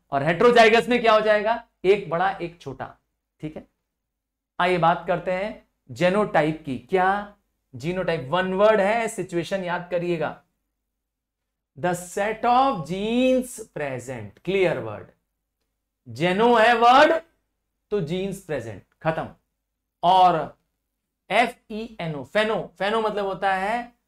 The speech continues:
ऑब्जर्वेबल कैरेक्टरिस्टिक्स, अर्थात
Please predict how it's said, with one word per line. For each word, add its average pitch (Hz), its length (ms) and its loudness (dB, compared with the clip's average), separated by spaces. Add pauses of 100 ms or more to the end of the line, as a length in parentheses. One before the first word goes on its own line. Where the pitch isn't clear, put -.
(180)
ऑब्जर्वेबल 226 1700 4
कैरेक्टरिस्टिक्स, 143 800 -4 (800)
अर्थात 220 360 2